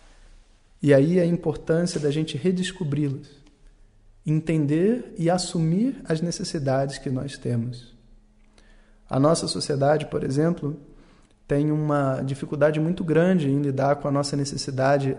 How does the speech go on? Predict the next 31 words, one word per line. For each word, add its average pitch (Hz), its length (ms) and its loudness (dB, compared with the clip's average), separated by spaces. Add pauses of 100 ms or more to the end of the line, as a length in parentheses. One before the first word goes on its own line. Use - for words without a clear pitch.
afetiva 151 640 -2
e 143 40 -2
sexual. 131 800 -6 (1120)
A 147 80 -2
tal 175 220 4
ponto 185 340 2
que 160 80 -2
quando 170 220 -2
uma 165 160 0
pessoa 156 320 -2
fala 156 260 -2
sobre 156 260 -6
sexo, 160 520 -2
fica - 260 -10
todo 202 260 -6
mundo 202 300 0
espantado. 135 720 -2 (640)
Como 214 240 6
que 214 100 -6
pode, 170 560 -4 (320)
né? 180 300 0 (140)
Como, 165 360 -2 (320)
como 185 220 0
que 196 80 0
ela 185 80 2
fala 185 340 -4
tão - 160 -4
abertamente 165 680 0
sobre 156 240 -4
sexo, 143 560 -4
sobre 139 600 -2